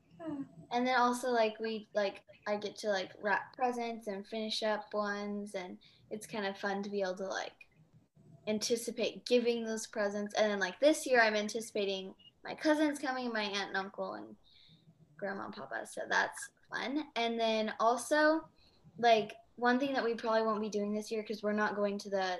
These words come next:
Speaker 2: service, my dad is, 'cause he has to go there for his job, but, um, is, like, silent night with, like, the candles, which I know we were talking about
Speaker 1: Yeah.
Speaker 2: the other night.
Speaker 1: My favorite, favorite part.
Speaker 2: I bet you can't guess what your question is. Okay,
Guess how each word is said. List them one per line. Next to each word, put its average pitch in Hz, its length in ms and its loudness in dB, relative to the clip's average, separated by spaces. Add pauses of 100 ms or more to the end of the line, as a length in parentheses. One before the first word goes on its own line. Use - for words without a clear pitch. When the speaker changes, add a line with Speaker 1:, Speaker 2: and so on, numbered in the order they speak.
Speaker 2:
service, 196 520 2
my 196 160 -2
dad 208 280 12
is, 196 200 2
'cause 190 160 -8
he 190 80 -4
has - 160 -6
to - 120 -10
go - 160 -8
there - 140 -6
for - 180 -14
his - 280 -12 (100)
job, - 300 -6 (340)
but, - 180 2
um, 196 360 -2 (1080)
is, 240 240 6
like, 220 260 6
silent 208 540 0
night 185 220 -6
with, - 120 -14
like, 190 200 -10
the 202 80 -12
candles, 202 440 -10
which 214 140 -6
I 208 80 0
know 208 180 0
we 202 100 0
were 190 60 -2
talking 202 280 -10
about 202 260 -6
Speaker 1:
Yeah. 226 500 -6 (300)
Speaker 2:
the 220 60 -10
other 208 140 -6
night. 208 300 -8 (200)
Speaker 1:
My 262 220 2
favorite, 226 600 2 (160)
favorite - 460 -6
part. 214 400 -14 (640)
Speaker 2:
I 247 140 12
bet 240 180 10
you 247 180 4
can't 226 300 0
guess 196 400 0
what 202 240 -2
your 180 140 -12
question - 400 -12 (120)
is. - 120 -20 (420)
Okay, - 240 0